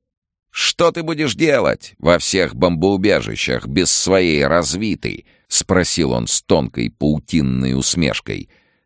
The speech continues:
после чего поцеловал меня в лоб и дал мне в провожатые до главного вокзала Данцига Кити и Феликса со всеми дорожными документами,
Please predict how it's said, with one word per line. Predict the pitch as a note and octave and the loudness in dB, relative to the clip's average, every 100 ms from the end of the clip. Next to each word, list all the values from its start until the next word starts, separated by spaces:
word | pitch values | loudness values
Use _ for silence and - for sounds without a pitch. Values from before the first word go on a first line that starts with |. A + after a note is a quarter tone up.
| _ | _
после | F2 E2+ F2+ | -2 0 0
чего | - G2 F2 | 0 0 0
поцеловал | C#2+ - E2+ E2 D#2+ C#2+ | -2 -2 0 2 2 2
меня | D2+ E2 | 0 0
в | D#2+ | 0
лоб | F#2 A2+ - | 2 0 0
и | B1+ | -6
дал | G#1+ F#2 D#2+ | -2 0 2
мне | C2 B1+ | -2 -6
в | - | -8
провожатые | - C2 C2+ B1+ C#2 B1 A#1 | -4 -2 0 0 -2 -2 -4
до | G#1+ A#1 | -2 -2
главного | C#2 C2 A1+ A1+ A#1 | 0 -2 -2 -4 -2
вокзала | A#1+ A1 C2+ A1 G#1+ | -2 -2 -2 -2 -2
Данцига | G#1 D#2+ B1+ A1+ G1+ G1+ - | 0 0 0 -6 -6 -6 -8
Кити | - F2 - - | -6 -6 -6 -6
и | A#1+ A#1+ | -6 -6
Феликса | - D2+ G#1+ G1+ - G1+ | -2 0 0 -4 -6 -4
со | - A#1+ | -4 -4
всеми | - G2 F#2 | -4 -2 0
дорожными | B1 B1 C2+ A#1+ B1 A#1 | 0 0 0 -2 -4 -4
документами, | A1+ B1 A#1 G1+ G1+ G1+ G1+ G1+ | -6 -4 -4 -4 -6 -10 -10 -12